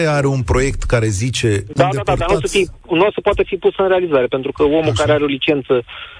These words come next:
Speaker 2: uh, pentru barul sau pentru ce are acolo, nu îi se ia licența numai pentru că s-a dat o lege, nu se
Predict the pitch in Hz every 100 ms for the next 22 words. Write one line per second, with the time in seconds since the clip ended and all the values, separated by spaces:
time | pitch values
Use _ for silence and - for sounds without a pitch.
0 | - 127 123 - 135 131 123 143 123 117
1 | 123 131 123 - 139 120 120 - 220 196
2 | 190 190 190 185 185 180 165 - 165 151
3 | - 170 160 160 156 160 151 151 156 147
4 | 160 135 131